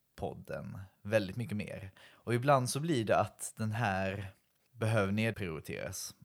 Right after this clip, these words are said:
Eh, och det är jättetråkigt. Jag älskar den här podden. Så när det händer mycket på jobbet, mycket på Svenska kyrkans unga som jag behöver prioritera så kommer tyvärr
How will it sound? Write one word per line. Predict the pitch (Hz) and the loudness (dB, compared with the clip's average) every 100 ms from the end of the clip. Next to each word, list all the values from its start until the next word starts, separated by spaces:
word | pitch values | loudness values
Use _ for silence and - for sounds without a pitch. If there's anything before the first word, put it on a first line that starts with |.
| _ | _
Eh, | - - | -12 -10
och | - - | -10 -6
det | 104 | -2
är | 107 | 0
jättetråkigt. | 104 101 87 82 - 90 - - - | 0 -2 -10 -10 -8 -10 -12 -16 -8
Jag | 87 85 | -4 -2
älskar | 95 - 87 | -2 -4 -2
den | 95 | -2
här | |
podden. | 90 92 92 95 101 - - - _ _ _ | -2 -6 -4 -4 -4 -8 -20 -20 _ _ _
Så | - | -2
när | 123 123 | 4 6
det | 123 | 8
händer | 139 123 | 6 6
mycket | 123 139 - - 98 | 6 4 0 -4 -2
på | - 110 110 | 2 4 4
jobbet, | 143 127 82 85 95 - - _ - - | 4 2 2 -2 -4 -8 -16 _ -20 -12
mycket | - 104 - 90 90 - - _ | -4 -4 -2 0 0 0 -6 _
på | - 92 | -2 -2
Svenska | 90 104 92 - | 0 -2 -2 -4
kyrkans | 92 95 92 107 | -4 -2 -2 -2
unga | 104 92 90 92 - _ | -2 0 -2 -4 -8 _
som | - - 110 | -2 0 2
jag | 110 107 104 104 101 92 - _ _ | 2 4 6 6 4 2 -2 _ _
behöver | 95 107 113 92 | -6 2 2 2
prioritera | 92 104 101 104 110 76 64 55 - | -2 -2 -2 -2 -4 -4 -4 -8 -4
så | - 104 | -4 -4
kommer | - 110 95 92 | -2 -2 -2 -6
tyvärr | 95 110 87 73 92 92 | -4 -2 0 -2 -6 -14